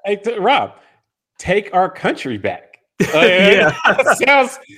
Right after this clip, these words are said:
Speaker 1: about the same to me. But, you know, like, and that's not to say that everyone who, who says that and feels a certain way about it is, you know, just like J. Edgar Hoover. But it's just, there are these sentiments that pop up from time to time that involve our way of life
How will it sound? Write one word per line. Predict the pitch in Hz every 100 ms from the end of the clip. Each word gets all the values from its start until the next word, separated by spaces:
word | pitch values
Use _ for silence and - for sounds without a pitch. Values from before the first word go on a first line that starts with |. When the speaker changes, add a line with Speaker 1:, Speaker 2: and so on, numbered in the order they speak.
| -
Speaker 1:
about | 208 247 269
the | 220
same | - 269 302 208
to | 143
me. | 113
But, | 104 175 - -
you | 247
know, | 196
like, | 208
and | 208
that's | 240 262
not | 208
to | 190
say | 165 202 190
that | 165 - _ _
everyone | 120 131 139 143
who, | 143 151 151
who | 151 156 156 - _ _ 160 _ 151
says | - 170 156 135
that | 147 139
and | 123
feels | 156 170
a |
certain | 139 127 120
way | 120
about | 113 117 127
it | 131 _ _ _
is, | 135 135 131 131 120 -
you | 131
know, | 113
just | 110 151 -
like | 127
J. | 135
Edgar | 117 107
Hoover. | 262 113
But | 107 143
it's | 151
just, | 214 185 - _
there | - 175
are | 156 190 208
these | 190 -
sentiments | - 196 233 110 110
that | - 117
pop | - 123 -
up | 170 -
from | 104
time | 101 107 101
to |
time | 101 117 107 110
that | 110
involve | 110 107 110 160 139 123 - _ _ -
our | 156 160 147
way | 139 139 135
of | 120
life | 147 117 117